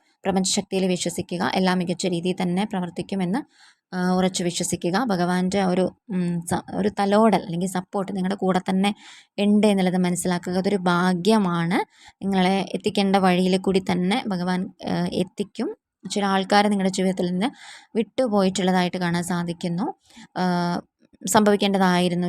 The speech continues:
ചില കാര്യങ്ങൾ. കാരണം അത് മുജ്ജന്മ കർമ്മങ്ങളായിരുന്നു, കർമ്മഫലങ്ങളായിരുന്നു. ഓക്കെ, ചില സെപ്പറേഷൻസ്, ആ, ഒരിക്കലും വിട്ടുപോകലല്ല, പാഠങ്ങളാണ് എന്നുള്ളത് മനസ്സിലാക്കുക. ചില കാര്യങ്ങൾ പഠിപ്പിക്കാൻ വേണ്ടിയിട്ടത് അത്യാവശ്യമാണ്.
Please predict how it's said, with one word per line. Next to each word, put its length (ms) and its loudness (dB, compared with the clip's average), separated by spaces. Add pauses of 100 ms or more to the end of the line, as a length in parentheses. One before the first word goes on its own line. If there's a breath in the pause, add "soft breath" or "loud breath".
ചില 160 -2
കാര്യങ്ങൾ. 640 0
കാരണം 340 0
അത് 140 -2 (140)
മുജ്ജന്മ 340 0 (120)
കർമ്മങ്ങളായിരുന്നു, 760 0 (100)
കർമ്മഫലങ്ങളായിരുന്നു. 1000 -2 (840)
ഓക്കെ, 260 -6 (1500)
ചില 260 4
സെപ്പറേഷൻസ്, 640 2 (260)
ആ, 60 -6 (460)
ഒരിക്കലും 340 2 (380)
വിട്ടുപോകലല്ല, 720 2 (580)
പാഠങ്ങളാണ് 840 4
എന്നുള്ളത് 300 2
മനസ്സിലാക്കുക. 500 -2 (1040 soft breath)
ചില 100 4 (100)
കാര്യങ്ങൾ 320 4
പഠിപ്പിക്കാൻ 420 2
വേണ്ടിയിട്ടത് 380 0 (120)
അത്യാവശ്യമാണ്. 760 0